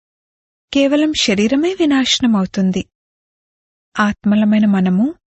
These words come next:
మన పరంపిత పరమాత్మ ద్వారా రచయిత మరియు రచన యొక్క ఆది మధ్యాంతాల ఎనభై నాలుగు జన్మల జ్ఞానాన్ని తీసుకుంటున్నాము.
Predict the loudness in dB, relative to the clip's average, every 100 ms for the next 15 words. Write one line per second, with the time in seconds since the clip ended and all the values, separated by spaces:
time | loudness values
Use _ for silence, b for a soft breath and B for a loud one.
0 | _ _ _ 0 0 0 0 0 -2 -2
1 | -4 -2 0 0 0 -2 -2 -2 0 -2
2 | -2 -4 -8 _ _ _ _ _ -2 -2
3 | 0 -2 -2 0 -2 0 2 0 0 -2
4 | 0 2 2 2 -2 -2 -2 -2 -8 _
5 | _ _ -4 -2 0 2 2 0 -2 -2
6 | 0 0 0 -2 -2 -4 -8 _ -4 0
7 | 0 0 2 2 2 0 0 2 2 0
8 | 0 0 2 2 2 0 -6 -2 -2 -2
9 | 0 0 2 0 0 -2